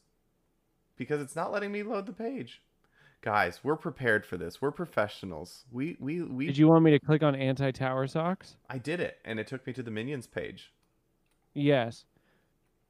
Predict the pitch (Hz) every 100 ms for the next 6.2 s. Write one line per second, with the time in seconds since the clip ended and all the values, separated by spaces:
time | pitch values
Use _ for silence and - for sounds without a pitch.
0 | _ _ _ - 160 151 151 208 202 160
1 | 175 160 131 117 123 131 143 139 139 131
2 | 139 151 165 - 131 117 123 120 135 170
3 | - 131 113 - 120 117 123 - 170 180
4 | - - 147 - 147 131 147 143 123 -
5 | 123 123 127 139 - 123 120 120 117 123
6 | 123 117